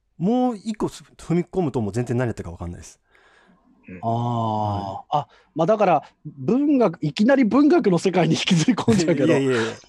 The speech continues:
Speaker 3: 作家を研究してる人と、
Speaker 1: あ、そうです、そうです、そうです。
Speaker 3: そうですよね。
Speaker 1: はい。
Speaker 3: 技法を研究してる人で、
Speaker 1: はい。はい。
Speaker 3: っていうことですよね。
Speaker 1: はい。
Speaker 3: だからそれこそ、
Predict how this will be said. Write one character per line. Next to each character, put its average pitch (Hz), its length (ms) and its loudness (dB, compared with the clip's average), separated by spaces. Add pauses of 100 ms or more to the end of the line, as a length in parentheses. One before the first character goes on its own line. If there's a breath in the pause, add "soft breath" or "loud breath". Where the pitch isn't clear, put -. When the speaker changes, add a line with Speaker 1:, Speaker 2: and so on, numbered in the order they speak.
(420)
Speaker 3:
作 - 420 0 (200)
家 320 140 4
を 294 100 2
研 311 240 4
究 311 300 2
し - 100 -8
て 302 100 2
る 294 120 2
人 277 180 0
と、 - 140 -4
Speaker 1:
あ、 - 20 2
そ 294 120 4
う - 20 4
で 196 60 0
す、 - 40 -10
そ 180 80 0
う - 20 4
で 131 60 -2
す、 - 80 -20
そ 156 120 -2
う - 40 0
で 104 40 -6
す。 - 160 -16 (420)
Speaker 3:
そ - 240 0
う - 20 2
で 160 60 -2
す - 40 -6
よ 226 60 -4
ね。 185 100 0
Speaker 1:
は - 20 2
い。 151 40 -2
Speaker 3:
技 202 160 4
法 262 240 4
を 247 40 0
研 254 240 4
究 254 220 2
し 233 100 -4
て 254 80 2
る 240 120 2
人 262 180 -2
で、 294 80 4
Speaker 1:
は 247 40 4
い。 - 20 -
は 160 60 2
い。 - 40 -8 (200)
Speaker 3:
っ - 40 -6
て 208 60 4
い 202 40 6
う 170 80 4
こ 170 140 0
と 170 100 0
で 147 100 0
す 110 120 -10
よ 87 120 -8
ね。 160 160 0
Speaker 1:
は 110 120 -6
い。 - 20 -10
Speaker 3:
だ 90 60 -14
か - 40 -20 (440)
ら - 80 0
そ 392 120 2
れ 453 60 4
こ 466 160 0
そ、 156 460 0